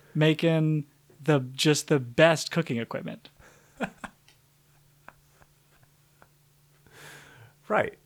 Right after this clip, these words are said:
Speaker 2: Custom made, one of a kind, beautiful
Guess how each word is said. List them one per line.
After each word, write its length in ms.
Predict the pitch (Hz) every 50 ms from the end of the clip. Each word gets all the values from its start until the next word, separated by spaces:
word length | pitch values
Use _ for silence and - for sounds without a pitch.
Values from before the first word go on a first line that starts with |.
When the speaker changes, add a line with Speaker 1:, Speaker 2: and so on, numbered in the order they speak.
| - -
Speaker 2:
Custom 500 | - - 240 254 - - - 180 175 156
made, 400 | 127 117 104 101 101 107 117 -
one 160 | 101 104 110
of 80 | 117 123
a 60 | 135
kind, 560 | - - 113 107 98 95 95 95 101 107 - - _ _ _ _ _ _ 127 104
beautiful 720 | - 92 101 117 139 143 - - - 82 78 87 117 -